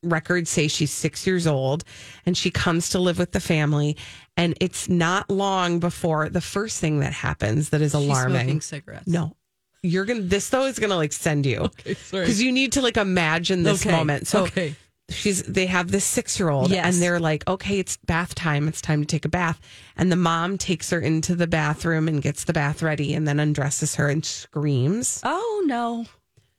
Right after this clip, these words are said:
Speaker 2: Oh, no.
Speaker 1: Because she has pubic hair.
Speaker 2: Oh, no. Oh, no.
Speaker 1: And they're like, "Uh, hold the phone."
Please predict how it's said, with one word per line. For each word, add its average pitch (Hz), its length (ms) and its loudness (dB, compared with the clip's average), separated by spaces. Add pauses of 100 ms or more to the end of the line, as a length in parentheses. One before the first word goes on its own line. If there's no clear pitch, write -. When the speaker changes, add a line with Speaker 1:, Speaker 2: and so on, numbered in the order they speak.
(120)
Speaker 2:
Oh, 220 120 -4
no. 147 380 -2
Speaker 1:
Because 175 300 0
she - 140 -2
has 151 120 0
pubic - 380 -4
hair. - 240 -8 (220)
Speaker 2:
Oh, 277 140 -2
no. 220 340 -4
Oh, 214 140 -4
no. 180 300 -6 (500)
Speaker 1:
And 202 160 0
they're 202 200 4
like, 180 360 0
"Uh, 196 720 2
hold 196 240 -4
the 185 60 0
phone." 120 380 -2